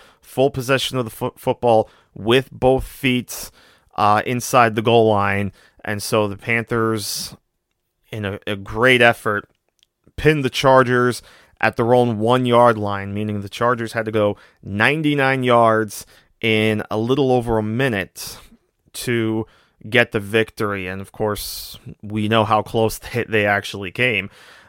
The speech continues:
Uh, a couple of good throws. Now, early on, it, it looked like the Chargers were just kinda taking it easy, you know, not making the throws that they really needed to.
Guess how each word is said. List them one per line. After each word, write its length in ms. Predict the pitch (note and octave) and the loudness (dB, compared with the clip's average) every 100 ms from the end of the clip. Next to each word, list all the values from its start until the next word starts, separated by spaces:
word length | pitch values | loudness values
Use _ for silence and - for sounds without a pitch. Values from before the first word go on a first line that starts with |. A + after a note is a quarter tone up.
| - | -2
Uh, 360 | G2+ G2+ G2+ | 4 6 6
a 60 | F#2+ | 4
couple 220 | B2 D3+ | 0 0
of 100 | C3+ | 4
good 220 | D3 D3 | 4 4
throws. 260 | - C3+ C3 | 4 4 4
Now, 180 | A#2 A#2 | 2 2
early 300 | D#3+ A3+ G#3 | 4 6 6
on, 280 | G#3 G3+ D#3+ | 4 4 2
it, 80 | |
it 220 | C3+ - C#3+ | -2 -2 0
looked 200 | E3+ F3 | 0 -2
like 140 | D3 | -2
the 80 | C3+ | -4
Chargers 500 | - D3 D#3+ D#3+ C3 | 0 2 2 -2 -4
were 160 | C3 | -6
just 200 | B2+ B2+ | -6 -6
kinda 200 | D#3 C#3+ | -4 -4
taking 340 | A#2+ C3+ D3 C3+ | -2 -2 0 -2
it 140 | A2 | -2
easy, 340 | D3+ F#3 A#2 A2 | -2 -4 -4 -6
you 120 | G#2+ | -4
know, 120 | G#2 | -6
not 280 | G#2+ B2 F2 | -2 -2 0
making 240 | C#3 C#3+ | -2 -2
the 80 | B2 | -6
throws 260 | - C3 B2 | -2 -2 -2
that 140 | B2 | -4
they 100 | B2 | -4
really 260 | A#2+ A#2 A2 | -2 -2 -2
needed 300 | D3+ D3 G2+ | -2 -4 -6
to. 360 | G#2 G2 F#2+ | -6 -4 -6